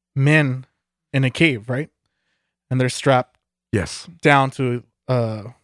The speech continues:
Speaker 1: whatever they're strapped down to. They're kind of just bounded to this cave. And all they know of reality is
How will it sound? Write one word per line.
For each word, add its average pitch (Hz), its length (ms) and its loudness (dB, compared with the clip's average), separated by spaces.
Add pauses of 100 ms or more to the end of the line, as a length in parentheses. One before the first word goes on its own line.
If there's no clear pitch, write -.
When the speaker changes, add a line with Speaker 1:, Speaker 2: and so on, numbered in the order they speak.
Speaker 1:
whatever 135 240 2
they're 120 80 -2
strapped - 280 -4
down 117 180 -6
to. 127 100 -8
They're 127 100 -2
kind 139 160 -2
of 127 160 -4
just 131 220 -6
bounded 127 320 0
to - 100 -10
this 123 160 -4
cave. 123 340 -4 (560)
And 139 140 0
all 151 120 4
they 160 200 2
know 147 220 2
of 139 100 -6
reality 131 640 0
is 120 360 -8